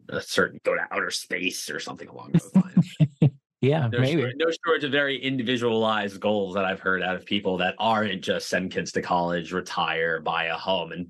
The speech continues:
Speaker 1: nothing wrong with any of those things. Those things are usually in the hunt. Think about the American dream or really anyone's dream.
Speaker 2: Cool. So your practice, you've decided to focus on millennials. So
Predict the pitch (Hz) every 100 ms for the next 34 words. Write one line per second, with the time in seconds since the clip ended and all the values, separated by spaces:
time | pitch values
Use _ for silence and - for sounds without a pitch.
0 | 131 135 165 180 - 156 139 131 120 120
1 | 110 107 98 92 - 80 85 117 120 120
2 | 107 104 98 90 92 87 85 - _ 147
3 | 147 135 - 131 107 101 - - _ 117
4 | 95 95 87 85 87 90 85 90 98 87
5 | 95 87 82 82 80 82 90 87 80 78
6 | 80 64 - - - - _ - _ _
7 | _ _ - 339 160 - - - 220 214
8 | 208 160 - 170 202 202 196 - 180 160
9 | - 156 156 180 196 180 147 139 143 135
10 | 139 - 127 127 123 127 139 123 117 107
11 | 95 95 98 - - 139 123 120 117